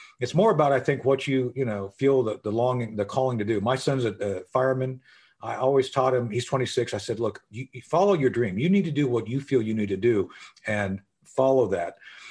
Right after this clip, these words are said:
and commit yourself to, to being the best you can be in that field."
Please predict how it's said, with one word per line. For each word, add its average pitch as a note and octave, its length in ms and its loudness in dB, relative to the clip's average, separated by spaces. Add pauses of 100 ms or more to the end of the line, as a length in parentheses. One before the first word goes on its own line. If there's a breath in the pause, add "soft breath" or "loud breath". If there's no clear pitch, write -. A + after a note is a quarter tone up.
(240 loud breath)
and G#2+ 220 -2
commit C3+ 380 0
yourself B2+ 420 2
to, G2+ 280 -2
to G#2+ 100 -2
being B2+ 400 2
the B2+ 80 2
best A#2 260 0
you A#2+ 100 0
can G#2+ 120 0
be G2 320 0
in G#2 80 2
that G#2 180 -2
field." G2 460 -4